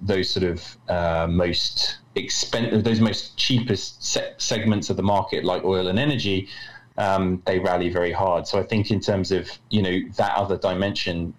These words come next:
you know, any correction in the oil price could also have a ne-, negative knock-on epe-, effect on, um, on certain segments. Having said that, the default rates in that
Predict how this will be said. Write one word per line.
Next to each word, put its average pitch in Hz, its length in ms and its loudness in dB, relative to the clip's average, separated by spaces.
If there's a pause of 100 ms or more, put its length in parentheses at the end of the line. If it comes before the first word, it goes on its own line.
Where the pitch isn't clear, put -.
(120)
you 92 100 -2
know, 85 200 0
any 104 200 0
correction - 460 -4
in 87 80 0
the 90 80 0
oil 117 240 4
price 95 340 0
could 92 140 -2
also 92 360 0
have 90 140 -2
a 87 60 -2
ne-, 85 280 -2
negative 87 480 -2
knock-on 85 360 -2
epe-, 80 320 -2 (160)
effect - 420 -2
on, 80 260 0 (500)
um, 85 360 2
on 85 100 0
certain 80 340 0
segments. 78 640 -2 (400)
Having 104 220 0
said 107 260 0
that, - 340 -2
the 87 80 -2
default - 340 0
rates 92 300 0
in 90 120 0
that - 300 -2